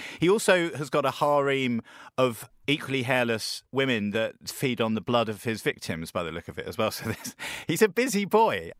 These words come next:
These kinky fascists have got to be in more than one place at once, Layla, surely.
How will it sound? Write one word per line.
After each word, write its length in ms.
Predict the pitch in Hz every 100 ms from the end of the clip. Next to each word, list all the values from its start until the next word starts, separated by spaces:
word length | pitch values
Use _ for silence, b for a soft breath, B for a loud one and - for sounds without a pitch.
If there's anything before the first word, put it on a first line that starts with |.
| -
These 280 | 180 175 -
kinky 280 | 165 131
fascists 480 | 123 156 - - -
have 260 | 107 101 -
got 200 | 135 -
to 80 | 117
be 140 | 120
in 80 | 113
more 280 | 120 123 131
than 80 | 117
one 140 | 107
place 280 | 107 120 -
at 60 | 107
once, 380 | 139 82 - -
Layla, 340 | 78 73 78 -
surely. 360 | - 123 76 69